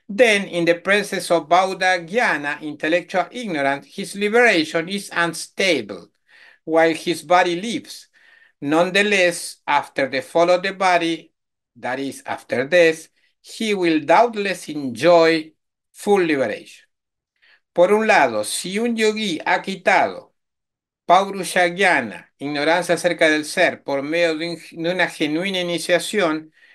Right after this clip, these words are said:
entonces, en la pre-, en presencia de Bauddha Jnana, ignorancia intelectual,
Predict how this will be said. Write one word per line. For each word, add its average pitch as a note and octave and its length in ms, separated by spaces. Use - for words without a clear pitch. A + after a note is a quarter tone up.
entonces, G3 840
en D3+ 180
la D3 160
pre-, D3+ 240
en D#3 120
presencia F3+ 600
de E3+ 120
Bauddha F3+ 500
Jnana, E3 580
ignorancia D3+ 580
intelectual, E3+ 840